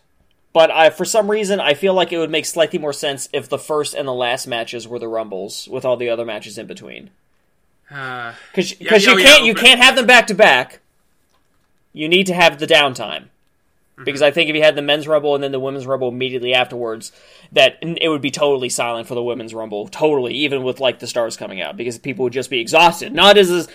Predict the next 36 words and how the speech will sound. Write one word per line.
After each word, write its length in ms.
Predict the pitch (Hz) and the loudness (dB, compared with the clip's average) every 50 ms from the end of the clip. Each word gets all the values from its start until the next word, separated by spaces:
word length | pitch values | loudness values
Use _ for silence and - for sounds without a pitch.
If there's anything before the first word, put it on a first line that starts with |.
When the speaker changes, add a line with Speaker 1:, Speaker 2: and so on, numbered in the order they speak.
| - - - | -20 -8 2
Speaker 1:
not 180 | 185 208 220 226 | 6 6 6 6
in 80 | 220 | 6
the 60 | 208 196 | 2 2
sense 240 | 196 220 208 190 190 | 2 0 0 0 0
of 80 | 175 | 4
being 200 | 147 185 180 165 | 4 6 6 6
disinterested, 720 | 143 143 - 185 220 214 - 139 120 - - 104 - - - _ | 4 0 0 0 0 0 0 -4 -8 -8 -8 -8 -8 -10 -14 _
just 260 | - 147 147 - - - | -8 -6 -6 -6 -8 -12
physically 500 | - - 180 165 139 131 127 - 131 107 | 0 2 2 2 2 0 -6 -8 -8 -8
exhausted. 640 | - - 127 139 127 123 123 - - - - - _ _ _ _ _ _ _ _ _ _ _ _ _ | -6 -4 -2 -2 -2 -2 -4 -10 -16 -20 -20 -20 _ _ _ _ _ _ _ _ _ _ _ _ _
Especially 400 | - - 170 156 143 - 156 143 | -2 2 2 2 2 2 2 0
after 160 | 131 127 143 | 0 2 0
everyone's 360 | 147 139 131 131 120 117 113 - | -2 -2 -2 -2 -4 -6 -4 0
heart 200 | - 156 139 - | 0 0 0 0
raced. 400 | 123 107 - - - - - - _ _ _ _ _ _ _ _ | -6 -10 -8 -10 -10 -12 -12 -18 _ _ _ _ _ _ _ _
But 160 | 160 151 160 143 | -6 -4 -2 0
they 120 | 143 147 | 0 -2
begin 280 | 143 143 143 156 151 147 | -2 -2 -2 -2 -2 -2
with 100 | 139 156 | -2 0
how 140 | 160 143 | 0 0
the 80 | 135 131 | 0 0
women's 260 | 139 147 147 147 135 131 | -2 -4 -4 -6 -6 -6
Rumble 280 | 135 127 123 117 113 | -6 -4 -4 -6 -6
went. 240 | 117 117 117 117 - _ _ _ _ | -8 -10 -10 -12 -14 _ _ _ _
Uh, 460 | - 117 127 127 123 120 120 120 127 - - - - - | -4 -2 0 0 2 0 0 -2 -4 -6 -12 -20 -18 -8
well, 220 | - 139 147 143 | -2 0 0 0
it 60 | 147 151 | 0 -2
was 140 | 147 139 | -2 -4
still 240 | - - - 160 147 | -4 -4 -4 -2 -2
really 200 | 131 143 127 127 | -2 -4 -4 -6
good. 420 | 123 123 143 139 135 123 120 - - - | -4 -2 -2 0 0 0 -2 -4 -10 -8
No 140 | 147 156 151 | -4 -2 -2
spoilers. 600 | 147 - - 214 185 151 131 120 117 113 - - | -2 2 4 4 6 6 4 2 -2 -6 -12 -16
Well, 140 | - - - | -18 -18 -18
spoilers, 460 | 196 - - 104 98 - 92 95 95 | -20 -16 -16 -14 -14 -14 -16 -18 -16
but, 200 | - 104 101 101 | -14 -14 -14 -14